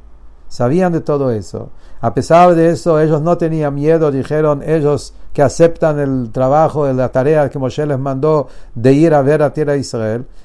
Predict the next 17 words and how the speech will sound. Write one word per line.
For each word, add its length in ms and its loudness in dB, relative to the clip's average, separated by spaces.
¿Dónde 420 2
de 100 2
repente 380 -4
les 160 -2
llegó 240 -2
la, 80 -2
el 280 -6
miedo 380 -2
de 120 -4
ese 180 -10
nivel? 320 -6
La 120 0
respuesta 680 -4
es, 360 -12
antes 300 -6
solamente 460 -6
escucharon 800 -6